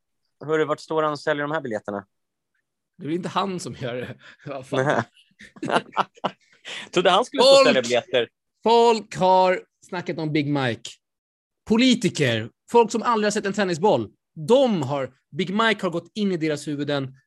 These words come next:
Speaker 2: Oavsett om det är bra eller dåligt, de har gått in i hans huvud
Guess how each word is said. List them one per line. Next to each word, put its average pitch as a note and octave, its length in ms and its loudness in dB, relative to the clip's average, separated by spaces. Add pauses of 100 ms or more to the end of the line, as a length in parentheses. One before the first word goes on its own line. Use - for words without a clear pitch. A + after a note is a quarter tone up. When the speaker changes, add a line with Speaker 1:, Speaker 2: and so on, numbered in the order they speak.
(1080)
Speaker 2:
Oavsett F3+ 300 -2
om E3 80 -6
det D#3+ 60 -4
är - 20 -2
bra D#3 140 2
eller D3 120 0
dåligt, C#3+ 340 -4
de E3 160 -8
har D#3 40 -6
gått D3+ 220 -8
in E3 220 -6
i - 20 -4
hans D3 280 -6
huvud C3 400 -6